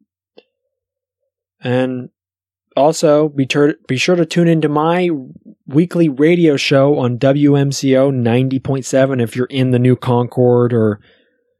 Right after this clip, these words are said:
you know, the Cambridge, New Concord, Byesville, that, that kinda area, if you're in that area. If not, go on orbit media online dot com, or you can get the W M C O TuneIn Radio app.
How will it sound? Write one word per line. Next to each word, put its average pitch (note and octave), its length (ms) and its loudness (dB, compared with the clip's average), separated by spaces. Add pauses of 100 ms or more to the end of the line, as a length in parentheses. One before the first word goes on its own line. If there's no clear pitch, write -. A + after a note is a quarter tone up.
(280)
you B2 80 -4
know, A#2 100 0
the G#2+ 100 -2
Cambridge, B2+ 600 -4 (180)
New B2 80 -8
Concord, A#2+ 720 -2 (340)
Byesville, A#2+ 460 -2
that, B2 220 -2 (220)
that C#3 280 -2
kinda C#3 340 -4
area, C#3 400 2
if - 120 -4
you're C3 120 -2
in C#3 120 -2
that C3 140 0
area. C3+ 320 2
If C#3+ 200 -2
not, C3 320 -2
go C3 200 2
on C3+ 120 -2
orbit C3+ 400 0
media C3+ 460 -2
online B2+ 500 -2
dot A2+ 260 -8
com, D3+ 420 -4 (1400)
or C#3+ 200 4
you C#3+ 140 0
can C3 200 -8
get B2+ 140 2
the A#2+ 100 -2
W B2+ 480 0
M B2 140 0
C B2+ 220 -2
O A#2 100 2
TuneIn C3+ 520 -2
Radio A#2+ 380 0
app. B2+ 340 -4